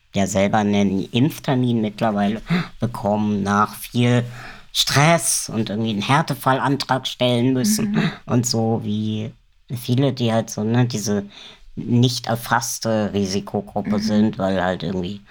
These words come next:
Speaker 1: unsere Diagnosen zu selten sind, als dass sie irgendwo drinstehen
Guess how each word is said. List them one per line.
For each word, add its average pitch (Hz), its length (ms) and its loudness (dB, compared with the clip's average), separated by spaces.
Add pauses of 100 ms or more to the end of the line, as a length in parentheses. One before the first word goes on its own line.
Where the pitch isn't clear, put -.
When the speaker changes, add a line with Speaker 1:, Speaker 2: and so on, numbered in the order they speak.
(300)
Speaker 1:
unsere 98 360 0
Diagnosen 101 640 -2
zu 104 140 -2
selten 107 460 0
sind, 101 320 0
als 95 200 -4
dass - 140 -8
sie 98 80 -4
irgendwo 90 240 -4
drinstehen 123 840 -2